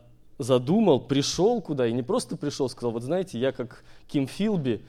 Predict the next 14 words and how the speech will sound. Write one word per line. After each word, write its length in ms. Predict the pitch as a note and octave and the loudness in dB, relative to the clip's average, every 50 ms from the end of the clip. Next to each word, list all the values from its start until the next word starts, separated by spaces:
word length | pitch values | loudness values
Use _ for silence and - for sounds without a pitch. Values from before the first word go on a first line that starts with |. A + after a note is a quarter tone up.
| - - - - - | -20 -20 -20 -20 -10
э, 480 | - A2+ A2 A2 A2 A2 G#2 G#2 - - G#2 - - - - - - C3 B2+ - A2 - G#2+ G2 G#2+ - - - - | -4 -2 2 2 2 2 2 0 -2 -6 -12 -18 -20 -20 -20 -20 -20 -20 -18 -18 -18 -16 -18 -18 -18 -20 -20 -20 -20
сотрудник 560 | - - - C3+ - E3 D#3+ D3+ C3 C3+ A#2 - | -10 -4 -4 -2 0 0 0 0 0 -2 -6 -6
Ц 140 | - - | -4 -2
Р 80 | C3+ D3+ | 0 0
У, 120 | G#3 A3 | 0 0
который 480 | - D#3+ - - D3+ C#3+ C#3+ C3+ B2+ A#2+ - - - - | 0 -2 0 0 2 2 2 0 -2 -4 -10 -18 -20 -12
не 260 | - C#3+ D3 D#3 E3 | -4 0 2 2 2
за 160 | D3+ D3 D3+ | 4 4 2
деньги 600 | D3 C#3 D3+ G#3 A#3+ B3 A#3 F3+ C3+ A#2+ G#2+ G2 F2 - - - - - - | 2 2 0 -2 0 0 -2 0 -2 -2 -4 -4 -6 -12 -18 -20 -20 -18 -14
поставлял, 640 | - A#2 - - - A#2+ A#2 B2+ D#3+ F3+ F#3 F3+ E3 | -12 -12 -8 -4 -4 -4 -2 0 2 2 2 2 0
да, 320 | B2 C3+ D3+ D#3+ D#3 D3 A#2+ - - | 0 0 0 0 -2 -4 -8 -14 -16
Советскому 560 | - - B2+ B2+ C3+ B2+ - - - B2+ A#2 | -10 -4 -2 0 0 -2 -2 -4 -6 -6 -6
Союзу 600 | A#2 - B2 C3 E3 F#3+ F3+ C#3+ C3+ A#2+ A2+ - - - | -4 -4 -4 -4 -2 -4 -4 -4 -4 -6 -6 -8 -14 -16
данные, 560 | C3+ B2 B2 B2 C#3 A#2+ G#2+ G2+ G2+ F#2 | -14 -8 -2 0 0 0 0 -4 -8 -10